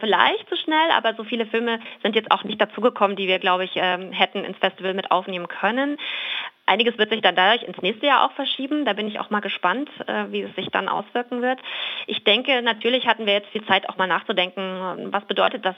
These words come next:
dieses Festival zu veranstalten? Warum machen wir es nicht wie Oberhausen oder Dogfest München und gehen komplett ins Netz? Darüber nachzudenken und auch zu überlegen, gibt es auch Möglichkeiten, mit Online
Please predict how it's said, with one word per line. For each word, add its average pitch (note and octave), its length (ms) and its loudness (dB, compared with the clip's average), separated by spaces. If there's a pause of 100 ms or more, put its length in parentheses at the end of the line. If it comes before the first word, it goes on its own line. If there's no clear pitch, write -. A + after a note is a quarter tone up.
dieses F#3 220 -8
Festival F#3+ 440 -2
zu F#3+ 520 -2
veranstalten? - 680 2
Warum F#3+ 560 0
machen G3+ 200 0
wir G3 80 -2
es - 40 -12
nicht G3 140 -8
wie G#3 60 0
Oberhausen G#3+ 560 0
oder F3+ 180 -2
Dogfest - 340 -8
München G#3+ 340 -4
und F#3+ 140 -6
gehen F#3+ 220 -6
komplett F#3+ 440 -4
ins - 220 -10
Netz? G3+ 300 -2 (840)
Darüber G3+ 280 4
nachzudenken A#3 600 2
und G3+ 120 -2
auch G3+ 180 0
zu - 80 -20
überlegen, G3+ 720 -2
gibt - 200 -10
es F#3+ 160 -4
auch - 120 -2
Möglichkeiten, G3+ 720 -4
mit F#3+ 220 -6
Online G3+ 440 0